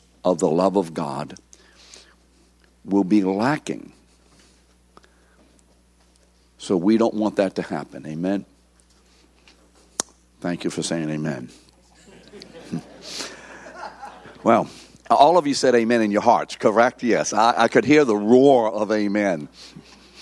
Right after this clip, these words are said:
So again, thank you so much for being here. Thank you for not honoring me, honoring the Lord,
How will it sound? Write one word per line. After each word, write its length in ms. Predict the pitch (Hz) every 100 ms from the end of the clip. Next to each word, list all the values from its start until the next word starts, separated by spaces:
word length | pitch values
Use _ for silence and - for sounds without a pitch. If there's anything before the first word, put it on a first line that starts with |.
| - - - - -
So 200 | - -
again, 260 | 110 131 - _
thank 360 | - 131 135 117
you 80 |
so 260 | 107 - 127
much 220 | 123 117
for 160 | - 101
being 340 | 101 107 98
here. 280 | 87 98 85 - -
Thank 340 | - 120 131
you 80 | 123
for 260 | - 107 - - -
not 220 | - 165 -
honoring 460 | 127 117 101 92
me, 260 | 87 82 80 - _ _ - - _ _ _ _ _ _ -
honoring 500 | - 117 120 113 107
the 100 | 92
Lord, 420 | 87 87 80 76